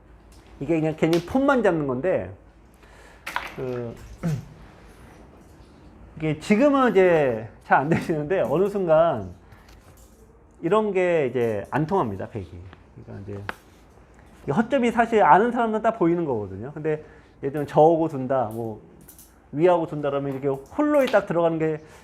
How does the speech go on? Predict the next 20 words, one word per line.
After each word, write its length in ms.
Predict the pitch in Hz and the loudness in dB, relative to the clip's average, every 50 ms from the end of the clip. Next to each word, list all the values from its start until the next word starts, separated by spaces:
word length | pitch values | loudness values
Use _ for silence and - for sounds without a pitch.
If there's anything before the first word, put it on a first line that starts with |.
| - | -10
좀 100 | - 190 - | -10 -10 -2
겁이 280 | - - 175 165 214 | 4 4 4 4 4
나시잖아요. 640 | 196 175 165 - - 127 131 113 113 120 151 170 147 - - - - | 2 0 0 -2 -4 -6 -6 -6 -4 -6 -8 -10 -14 -18 -20 -18 -16
예, 80 | 127 104 | -16 -14
그래서 320 | - - 151 165 151 165 | -8 -4 -4 -4 -4 -4
못 180 | 147 127 127 127 | -4 -6 -6 -4
두는 200 | 160 147 143 135 | -6 -6 -6 -6
건데 460 | 123 120 131 175 185 151 113 90 90 - - - - - _ _ | -6 -6 -6 -4 -4 -4 -6 -8 -12 -18 -20 -20 -20 -20 _ _
사실 200 | 175 175 196 170 | -6 -2 0 2
이런 220 | 139 139 151 160 | 2 2 0 0
게 100 | 156 156 | -2 -4
대무리수입니다. 720 | 156 - 156 135 113 117 123 131 - 123 110 95 90 85 - - - - - - - - _ - _ - - - - - - - - - - _ - - - - - - - - - - - - - - - - | 0 0 -2 0 0 -4 -6 -6 -8 -8 -10 -10 -10 -14 -16 -18 -20 -20 -20 -20 -20 -20 _ -20 _ -20 -20 -20 -20 -20 -20 -20 -20 -20 -20 _ -20 -20 -20 -20 -20 -20 -20 -20 -20 -20 -20 -20 -20 -20 -20 -2
자, 120 | - 160 147 | 2 2 4
여기서 440 | 151 175 202 196 220 214 208 208 202 185 | 4 2 2 4 6 6 6 6 4 0
이쪽으로 320 | 185 180 - 269 247 233 - | -4 -2 0 2 4 6 4
왔으니까 760 | 226 - - - 190 180 175 170 - 196 208 220 240 262 262 - - - - - - - | 4 4 2 0 0 0 0 0 2 2 4 4 4 0 -2 -10 -16 -18 -20 -20 -12 -12
이쪽으로 420 | 175 - - 240 208 208 208 202 | -12 -4 -2 2 4 6 6 6
흙이 240 | 196 233 202 214 214 | 4 0 -2 -4 0
다가간 420 | - 170 156 175 180 180 180 175 | 0 2 2 2 2 2 0 0
수는 380 | 156 180 175 180 214 262 294 | -2 0 0 0 0 0 -2